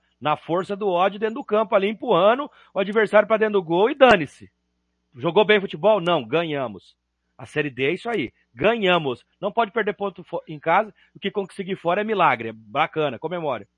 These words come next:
Agora, não dá pra você começar um campeonato, de repente tem um show do João Mineiro e Marciano no Morenão. Desculpa, eu tô falando do João Mineiro e Marciano, que é uma dupla que eu gostava,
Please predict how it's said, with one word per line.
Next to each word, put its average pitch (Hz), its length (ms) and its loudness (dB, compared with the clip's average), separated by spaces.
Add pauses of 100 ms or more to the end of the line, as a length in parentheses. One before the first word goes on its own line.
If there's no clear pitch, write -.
(640)
Agora, 143 560 0 (320)
não 262 100 -14
dá 254 140 2
pra - 80 -20
você 233 80 -6
começar 196 320 -4
um 180 60 -4
campeonato, 147 760 -4 (600)
de 156 140 -4
repente 175 600 -6
tem 202 120 -4
um 208 100 -6
show 190 320 -4
do 165 580 -6 (840)
João 175 220 -6
Mineiro 175 320 -8
e - 20 -10
Marciano 151 460 -8
no 139 60 -12
Morenão. 120 440 -10 (300)
Desculpa, - 280 -12
eu 196 40 -12
tô 180 80 -8
falando 180 140 -2
do - 20 -8
João 175 80 -4
Mineiro 170 160 -4
e - 20 0
Marciano, 170 180 -6
que 170 60 -8
é 202 60 -2
uma 185 80 -2
dupla 180 180 -8
que 190 80 -10
eu 190 80 -6
gostava, 131 500 -6